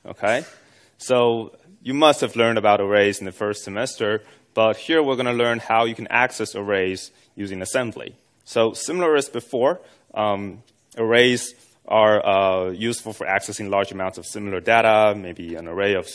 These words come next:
uh, of characters, or an array of, uh, integers,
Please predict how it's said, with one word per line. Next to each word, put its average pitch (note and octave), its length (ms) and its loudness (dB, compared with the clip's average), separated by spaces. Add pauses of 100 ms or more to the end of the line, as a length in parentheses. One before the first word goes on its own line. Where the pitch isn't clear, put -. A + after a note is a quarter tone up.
(140)
uh, E2 320 -6
of - 220 -14
characters, A#2 680 -2
or F#2 40 -12
an F2+ 60 -10
array F#2+ 440 -2
of, E2 400 -6
uh, E2 100 -8 (100)
integers, F#2+ 640 -6